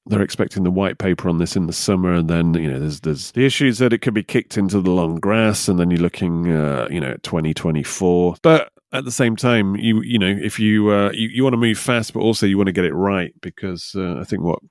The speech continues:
uh, Purslow says is, is valid. 'Cause you, you don't want just some, uh, pointless bureaucracy. Uh, something, uh, the Premier League, uh, kind of dropped a ball on was, uh, the old, uh,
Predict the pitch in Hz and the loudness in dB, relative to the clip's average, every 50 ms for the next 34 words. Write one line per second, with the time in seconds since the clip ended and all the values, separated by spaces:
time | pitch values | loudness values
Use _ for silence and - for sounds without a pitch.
0 | - - - 87 85 85 80 82 82 - - - _ _ - - 95 92 87 - | -12 -4 0 2 4 4 4 2 0 -4 -12 -20 _ _ -2 0 2 2 2 0
1 | - 90 82 80 - - 95 87 82 78 - 87 87 82 - - 101 98 82 80 | 0 0 0 0 0 0 0 0 0 0 -2 -4 -6 -6 -8 -8 -10 -10 -8 -4
2 | 80 90 87 85 80 78 78 73 - - - _ - - - - - - - - | -2 0 0 2 2 0 -2 -2 -6 -14 -14 _ -6 -6 -6 -6 -14 -16 -12 -12
3 | - - _ - - 87 90 82 73 80 85 - - - - - - 82 - - | -12 -12 _ -6 -2 0 0 0 0 -2 -4 -4 -6 -12 -16 -10 -10 -8 -8 -8
4 | - - 90 82 82 80 80 82 85 80 80 82 82 - _ _ - - 92 82 | -6 -2 -2 0 0 0 -2 0 0 0 0 -2 -4 -8 _ _ -4 -2 -2 0
5 | 64 78 82 - - 85 80 80 80 82 - - 80 - - - 80 78 76 _ | 0 -2 -4 -4 -2 0 0 0 0 -2 -4 -8 -10 -8 -8 -6 -8 -8 -8 _
6 | _ _ _ _ _ - 139 139 147 143 - 185 170 165 160 156 156 151 143 135 | _ _ _ _ _ -2 0 0 2 2 0 0 2 2 4 4 2 2 0 -2
7 | 123 - 170 160 160 156 156 160 160 156 151 131 - 165 156 156 151 151 151 147 | 0 2 2 4 4 4 6 6 6 6 4 4 2 2 4 4 6 4 4 2
8 | - - 127 - - - _ _ _ _ _ - 151 147 151 143 127 - 151 143 | 0 -2 -8 -10 -12 -16 _ _ _ _ _ -6 -4 -2 -2 -2 0 0 0 0
9 | - - - 135 127 - - - 147 147 147 147 147 147 147 143 147 156 156 151 | 0 0 -4 -4 -4 -4 -2 2 2 4 6 6 4 4 4 4 4 4 4 2
10 | 135 - - - - - 156 151 147 147 147 143 135 139 151 147 151 147 143 143 | 2 0 -4 -6 0 2 4 4 6 4 4 2 4 2 4 4 4 4 4 2
11 | 143 143 123 - 143 147 143 143 139 131 117 101 82 76 80 | 2 0 0 0 2 4 4 4 4 2 0 -2 -4 -6 -6